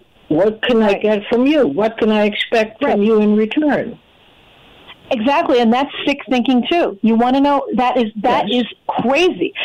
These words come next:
Speaker 2: To think that a person who could, you know, have a hundred fifty thousand people in a district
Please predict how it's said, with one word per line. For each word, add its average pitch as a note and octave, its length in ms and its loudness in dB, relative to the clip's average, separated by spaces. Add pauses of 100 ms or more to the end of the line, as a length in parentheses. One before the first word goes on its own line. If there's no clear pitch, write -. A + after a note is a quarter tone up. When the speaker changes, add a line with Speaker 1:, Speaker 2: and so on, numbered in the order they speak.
(180)
Speaker 2:
To C4+ 80 0
think F#4 240 0
that D#4+ 100 0
a D4+ 60 -2
person C#4+ 520 0
who A3 160 2
could, G3+ 280 0 (240)
you A3+ 100 2
know, G#3+ 160 2
have A#3 320 2
a - 80 0
hundred C#4+ 380 0
fifty A#3+ 240 0
thousand G#3+ 400 0
people B3+ 360 0
in F#3+ 140 0
a G3+ 80 0
district C#4 560 -2